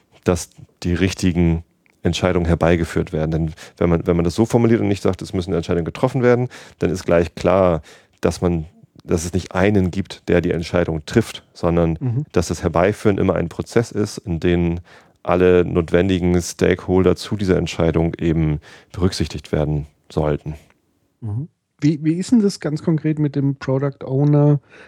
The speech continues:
Speaker 2: Wechselt diese Rolle, äh, auch mal? Also wenn, wenn man jetzt irgendwie so ein, so ein Team hat,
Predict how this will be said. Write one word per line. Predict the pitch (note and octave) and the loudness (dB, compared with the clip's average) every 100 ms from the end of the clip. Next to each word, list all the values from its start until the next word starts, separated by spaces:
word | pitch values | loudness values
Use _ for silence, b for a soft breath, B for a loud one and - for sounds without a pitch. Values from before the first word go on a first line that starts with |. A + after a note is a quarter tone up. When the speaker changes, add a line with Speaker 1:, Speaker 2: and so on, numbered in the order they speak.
| B | B
Speaker 2:
Wechselt | A2+ A2+ A#2+ - G#3+ F#3+ | -6 -2 -2 -2 -2 0
diese | F#3 F3+ | 0 2
Rolle, | E3 G3 A3+ A#3 - _ _ _ _ _ - | 2 4 4 2 -2 _ _ _ _ _ -12
äh, | F3 F3 E3+ | -8 -6 -4
auch | D#3+ F3 - | -2 -2 0
mal? | F3 G3+ B3+ - _ _ - | 0 0 -2 -6 _ _ -8
Also | C3 B2+ B2 | -2 -2 0
wenn, | B2+ B2+ | -2 0
wenn | C3+ | 2
man | C3+ | 2
jetzt | C3+ C#3 | 0 0
irgendwie | C#3 C3+ | 2 4
so | C3+ | 4
ein, | C3 B2+ | 2 2
so | C3 | 0
ein | B2+ | 0
Team | - E3+ F#3 | 2 4 4
hat, | G3 G3 - | 4 0 -6